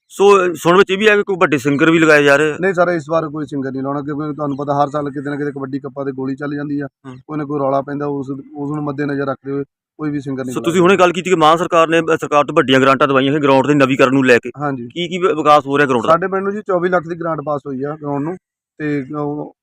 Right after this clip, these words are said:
Speaker 2: ਕੰਮ ਚੱਲ ਰਿਹਾ, ਵੱਡੀਆਂ ਲਾਈਟਾਂ ਵੀ ਆ ਗਈਆਂ ਤੇ ਬਾਥਰੂਮ ਬਣਵਾ ਰਿਹਾ, ਤੁਸੀਂ ਦੇਖ ਸਕਦੇ ਹੋ, ਵੀਡੀਓ ਬਣਵਾ ਲਿਓ।
Speaker 1: ਜੀ।
Speaker 2: ਤੇ ਉਹਨਾਂ ਦੇ, ਉਹ ਕਹਿੰਦੇ ਕਿ ਜੋ ਸਾਡੇ ਤੋਂ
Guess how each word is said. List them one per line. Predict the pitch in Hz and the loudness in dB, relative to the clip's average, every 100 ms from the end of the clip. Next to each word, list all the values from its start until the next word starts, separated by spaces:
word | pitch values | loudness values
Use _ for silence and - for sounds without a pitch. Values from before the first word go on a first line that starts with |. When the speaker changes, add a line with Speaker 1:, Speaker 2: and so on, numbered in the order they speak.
| _ | _
Speaker 2:
ਕੰਮ | 151 147 | -6 -4
ਚੱਲ | 147 147 | -2 -4
ਰਿਹਾ, | 151 | -4
ਵੱਡੀਆਂ | 165 151 139 | -4 -6 -4
ਲਾਈਟਾਂ | 143 135 147 | -4 -6 -6
ਵੀ | 151 | -6
ਆ | 151 | -4
ਗਈਆਂ | 147 147 151 143 | -4 -4 -6 -6
ਤੇ | 151 139 _ _ _ - | -8 -10 _ _ _ -2
ਬਾਥਰੂਮ | 139 139 147 | -2 -2 -6
ਬਣਵਾ | 147 147 143 | -4 -2 -2
ਰਿਹਾ, | 151 | -4
ਤੁਸੀਂ | 147 143 139 | -8 -8 -8
ਦੇਖ | 139 | -6
ਸਕਦੇ | 139 | -4
ਹੋ, | 147 143 | -4 -4
ਵੀਡੀਓ | 139 143 | -6 -6
ਬਣਵਾ | 151 147 139 | -6 -6 -6
ਲਿਓ। | 139 143 - _ _ _ | -6 -8 -12 _ _ _
Speaker 1:
ਜੀ। | 131 107 _ | -10 -10 _
Speaker 2:
ਤੇ | 147 143 139 | -8 -4 -4
ਉਹਨਾਂ | 143 151 156 | -4 -6 -4
ਦੇ, | 151 139 | -6 -6
ਉਹ | 156 156 | -10 -8
ਕਹਿੰਦੇ | 160 160 | -6 -6
ਕਿ | |
ਜੋ | 156 151 160 | -6 -4 -4
ਸਾਡੇ | 160 156 151 | -2 -4 -4
ਤੋਂ | 156 147 | -8 -10